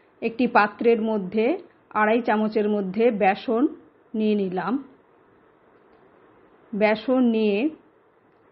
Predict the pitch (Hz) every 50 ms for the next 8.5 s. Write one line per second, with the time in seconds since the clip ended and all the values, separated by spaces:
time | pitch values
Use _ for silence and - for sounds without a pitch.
0 | _ _ _ _ _ _ _ _ _ - _ - - - 269 247 240 240 247 240
1 | 240 240 - - 247 240 262 330 - - 262 220 208 202 202 190 226 240 233 202
2 | 220 214 180 196 190 185 185 190 247 320 - - - _ _ _ _ _ _ _
3 | _ _ - 202 208 196 202 196 214 220 233 226 226 214 208 208 208 214 214 220
4 | 220 190 196 208 285 415 - - _ _ _ _ - 220 220 226 226 220 208 196
5 | - 190 - - 220 208 214 220 233 226 220 220 - - 285 370 539 554 - -
6 | _ _ - _ _ _ _ _ 180 160 220 214 208 220 220 220 202 220 220 233
7 | 285 311 247 220 185 208 202 214 - 226 220 214 220 226 220 226 220 226 226 208
8 | 175 202 196 202 202 202 - 196 202 254